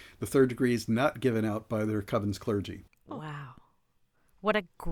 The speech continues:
Speaker 2: great
Speaker 1: prevent
Speaker 2: system.
Speaker 1: A, it cuts
Speaker 2: <laughs>
Speaker 1: down on, on the favoritism thing, and B,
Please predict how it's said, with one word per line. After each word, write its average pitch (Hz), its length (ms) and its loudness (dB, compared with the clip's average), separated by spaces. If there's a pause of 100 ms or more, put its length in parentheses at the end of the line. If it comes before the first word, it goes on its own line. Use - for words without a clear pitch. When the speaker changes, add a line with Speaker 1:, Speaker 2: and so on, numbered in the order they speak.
(140)
Speaker 2:
great 151 60 4
Speaker 1:
prevent 139 440 4
Speaker 2:
system. 135 760 -2 (760)
Speaker 1:
A, 160 180 6
it 147 260 0
cuts 196 260 0
Speaker 2:
<laughs> 156 100 6
Speaker 1:
down 147 160 6
on, 123 360 2
on 117 240 0
the 113 80 -2
favoritism 143 680 4
thing, 123 300 0
and 113 200 -4
B, 139 400 4